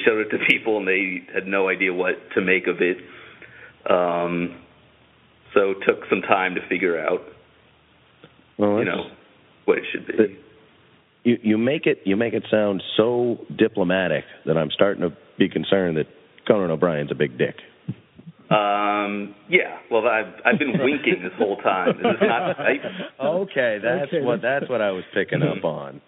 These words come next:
Speaker 2: All right. See, someone seems that great on camera, you always wonder, yeah, seems like kind of
Speaker 1: Oh,
Speaker 2: a
Speaker 1: yeah.
Speaker 2: dick. Seems like I've, if I had my own show and he was a producer, he'd walk all over it.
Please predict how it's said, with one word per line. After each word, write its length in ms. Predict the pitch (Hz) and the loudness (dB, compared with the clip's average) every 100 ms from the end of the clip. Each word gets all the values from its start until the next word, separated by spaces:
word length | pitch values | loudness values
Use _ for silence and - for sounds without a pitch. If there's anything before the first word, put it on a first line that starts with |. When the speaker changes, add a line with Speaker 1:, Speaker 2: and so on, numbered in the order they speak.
| _ | _
Speaker 2:
All 340 | 85 92 101 98 | 0 2 2 2
right. 320 | 90 82 69 67 - - - - | 0 -2 -4 -10 -18 -20 -10 -2
See, 140 | 135 - | -2 2
someone 300 | 135 151 117 | 0 2 -2
seems 380 | - 117 104 80 | 0 0 0 0
that 240 | 90 95 87 | 0 0 2
great 260 | 90 87 | 2 2
on 160 | 85 78 | 0 0
camera, 320 | 85 82 85 | 0 2 0
you 120 | 80 | 2
always 280 | 78 82 80 | 2 0 -2
wonder, 340 | 80 80 78 71 - - - | 0 0 0 -4 -12 -6 0
yeah, 440 | 104 104 101 98 - - - - - _ - | 2 2 2 0 -4 -18 -20 -20 -20 _ 0
seems 140 | 110 | 2
like 160 | 101 - | 2 2
kind 160 | 98 | 2
of 60 | 90 | 2
Speaker 1:
Oh, 20 | |
Speaker 2:
a 20 | |
Speaker 1:
yeah. 60 | - | 2
Speaker 2:
dick. 140 | 87 - - - _ - | 0 -2 -20 -20 _ -2
Seems 180 | 110 101 | 0 2
like 160 | 98 95 | 2 2
I've, 340 | 95 87 82 - | 0 0 -4 0
if 120 | 87 | 2
I 80 | 92 | 2
had 180 | 92 90 | 2 2
my 140 | 90 | 0
own 180 | 87 87 - | 0 0 2
show 200 | 87 85 | 0 2
and 80 | |
he 60 | 85 | 0
was 80 | 78 | -2
a 40 | |
producer, 520 | 76 82 85 - 82 - | 0 2 2 0 -2 -2
he'd 120 | 92 80 | -2 2
walk 260 | 76 71 | 0 2
all 140 | 73 73 | 0 0
over 200 | 73 | 0
it. 60 | 76 | -2